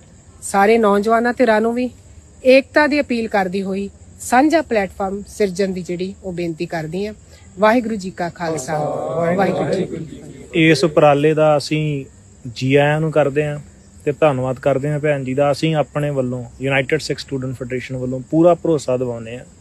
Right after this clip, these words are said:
Speaker 2: ਪੰਥਕ ਏਕਤਾ ਵਾਸਤੇ, ਪੰਥ ਦੀ ਸੇਵਾ ਵਾਸਤੇ। ਇਹ ਪੰਥਕ ਕੌਂਸਲ ਬਹੁਤ ਜ਼ਿਆਦਾ ਜ਼ਰੂਰੀ ਸੀ ਕਿਉਂਕਿ ਹਾਥੀ ਨੂੰ ਜਿੰਨਾ ਮਰਜ਼ੀ ਵੱਡਾ ਕਰ ਲਓ, ਜੇ ਉਹਦੇ ਤੇ ਕੁੰਡਾ ਨਾ, ਨਾ ਹੋਵੇ ਤੇ ਉਹ ਹਾਥੀ ਨੁਕਸਾਨ ਜ਼ਿਆਦਾ ਕਰ ਜਾਂਦਾ।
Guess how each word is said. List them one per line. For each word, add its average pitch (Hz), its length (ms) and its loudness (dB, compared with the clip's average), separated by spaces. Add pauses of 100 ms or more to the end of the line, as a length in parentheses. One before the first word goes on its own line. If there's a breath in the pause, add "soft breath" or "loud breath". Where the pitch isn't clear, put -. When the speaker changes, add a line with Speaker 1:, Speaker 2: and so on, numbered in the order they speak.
(480 loud breath)
Speaker 2:
ਪੰਥਕ 151 400 2
ਏਕਤਾ 147 340 2
ਵਾਸਤੇ, 143 540 0 (480 loud breath)
ਪੰਥ 175 260 2
ਦੀ 175 140 -4
ਸੇਵਾ 135 360 0
ਵਾਸਤੇ। 120 560 -6
ਇਹ 165 120 -4
ਪੰਥਕ 165 420 2
ਕੌਂਸਲ 156 400 0 (120)
ਬਹੁਤ 180 340 4
ਜ਼ਿਆਦਾ 131 360 0
ਜ਼ਰੂਰੀ 120 380 -8
ਸੀ - 140 -16 (300)
ਕਿਉਂਕਿ 156 480 2 (420)
ਹਾਥੀ 143 360 2
ਨੂੰ 156 120 0
ਜਿੰਨਾ 147 260 0
ਮਰਜ਼ੀ 139 320 0
ਵੱਡਾ 139 280 2
ਕਰ 135 180 0
ਲਓ, 135 200 0
ਜੇ 135 140 -2
ਉਹਦੇ 143 160 -4
ਤੇ 151 140 -4
ਕੁੰਡਾ 143 340 2
ਨਾ, 160 120 0
ਨਾ 170 100 -4
ਹੋਵੇ 131 220 -2 (840 soft breath)
ਤੇ 165 60 2
ਉਹ 165 80 6
ਹਾਥੀ 156 300 2
ਨੁਕਸਾਨ 151 500 0
ਜ਼ਿਆਦਾ 143 260 4
ਕਰ 123 140 -4
ਜਾਂਦਾ। 117 300 -12